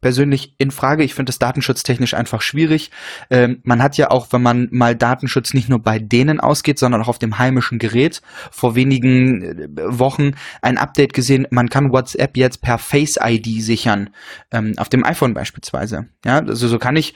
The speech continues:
mein iPhone, wenn jemand meinen Entsperrcode weiß, ähm, i-, dem in die Hand drücken, der kann dann alles Mögliche irgendwie machen,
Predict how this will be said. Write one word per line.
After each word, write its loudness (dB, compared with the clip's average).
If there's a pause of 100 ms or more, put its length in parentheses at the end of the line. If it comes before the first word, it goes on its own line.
(120)
mein -2
iPhone, 0
wenn 2
jemand 2
meinen 0
Entsperrcode -2
weiß, 2 (500)
ähm, 2 (1160)
i-, -10
dem 2
in 2
die 2
Hand -2
drücken, 2
der 2
kann 0
dann 2
alles 2
Mögliche 2
irgendwie -2
machen, 0